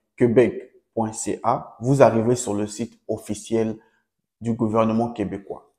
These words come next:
C'est important. Suivez les conseils de A à Z. Vous aurez votre bourse. C'est facile, que vous soyez en Afrique ou en Europe. Donc, vous arrivez sur le site de québec point C A, vous descendez là où c'est écrit éducation.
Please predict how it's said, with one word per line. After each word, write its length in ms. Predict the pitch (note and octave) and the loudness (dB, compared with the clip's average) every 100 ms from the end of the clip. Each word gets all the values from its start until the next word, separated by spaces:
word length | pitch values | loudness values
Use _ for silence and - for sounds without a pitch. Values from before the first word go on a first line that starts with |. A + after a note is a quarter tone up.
| _ _ _ | _ _ _
C'est 180 | B2 | 2
important. 460 | C3 A#2 A2+ - G2 | 2 4 0 0 -8
Suivez 440 | - - B2 A2 C3 | -12 -2 0 2 2
les 140 | A2+ | 2
conseils 460 | G#2 G#2+ - A2+ G2+ | 0 -4 0 0 0
de 120 | G#2 | -2
A 160 | - G2 | -2 0
à 60 | G#2 | 0
Z. 260 | A#2 B2 | 0 0
Vous 220 | G#2 D3+ D3+ | -4 0 2
aurez 100 | D3+ | 4
votre 200 | D3 C3+ | 2 -2
bourse. 300 | C3+ A2 - | -4 -8 -10
C'est 160 | - C#3+ | -4 0
facile, 340 | C#3 C3+ A2+ | 2 0 -4
que 220 | - - | -4 -2
vous 100 | C3 | -2
soyez 180 | C3+ B2 | 4 2
en 120 | A#2 | 4
Afrique 320 | A2 - B2 - _ _ _ _ - | -2 -4 -12 -14 _ _ _ _ 4
ou 120 | B2+ | 6
en 60 | A#2 | 6
Europe. 360 | G#2+ G2+ - | 4 0 -2
Donc, 200 | A2+ A#2+ | -2 -2
vous 200 | B2+ G3+ | 2 4
arrivez 280 | G3 D#3 D#3 | 6 6 2
sur 320 | D#3 B2 A2+ | 2 2 2
le 340 | A2+ A2 - _ _ _ _ _ _ _ - | 2 -2 -6 _ _ _ _ _ _ _ -6
site 420 | - D#3+ - - | 2 2 2 -2
de 100 | A2 | -4
québec 420 | G#2 A#2 A#2+ - | 0 2 2 2
point 120 | A#2 | -2
C 160 | A2 - | -2 2
A, 180 | B2+ C#3+ | 4 4
vous 160 | A#2+ C3 | 4 2
descendez 680 | C3 B2+ C3+ C#3 F3+ F4+ - - _ _ - | 2 4 4 6 4 2 -4 -18 _ _ 0
là 180 | A2 D#3+ | 6 6
où 80 | |
c'est 200 | D#3 - | 6 2
écrit 380 | A#2+ - D3+ - - | 0 0 -4 -2 -2
éducation. 580 | B2 B2 B2 A#2+ A2 | 0 2 2 0 -2